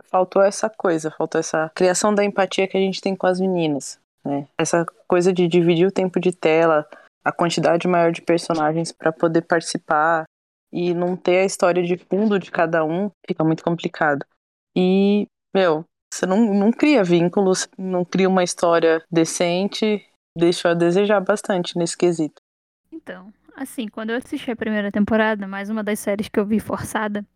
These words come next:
Speaker 2: é porque a primeira temporada, assim, a princípio passa aquela vibe meio Lost, né? Eu sou fã de Lost, então, obviamente, gente, <laughs> em níveis de qualidade, né? Estamos falando de níveis diferentes, <laughs> mas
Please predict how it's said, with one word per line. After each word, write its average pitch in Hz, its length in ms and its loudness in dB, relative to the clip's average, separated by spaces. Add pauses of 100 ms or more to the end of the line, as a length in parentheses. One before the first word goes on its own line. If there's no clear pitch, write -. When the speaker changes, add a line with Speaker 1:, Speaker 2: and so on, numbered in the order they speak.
Speaker 2:
é 208 60 -8
porque 320 200 -10
a 359 60 -10
primeira 359 280 -8
temporada, 247 560 -4
assim, 240 280 -6
a 247 80 -8
princípio 269 520 -8
passa 233 300 -8
aquela 233 240 -4
vibe 214 260 -2
meio 220 220 2
Lost, 202 480 -4
né? 208 260 -12
Eu 226 120 -12
sou 233 180 -16
fã 254 240 -6
de 262 100 -4
Lost, 185 520 -12 (200)
então, 196 640 -4
obviamente, 214 640 -6
gente, 220 400 -6 (240)
<laughs> - 320 -16
em 240 80 0
níveis 220 320 0
de 220 80 -6
qualidade, 208 600 -6
né? 202 120 -8
Estamos 208 300 -10
falando 202 300 -4
de 208 120 -2
níveis 196 260 -4
diferentes, 208 680 -6 (220)
<laughs> - 220 -14
mas 240 1000 2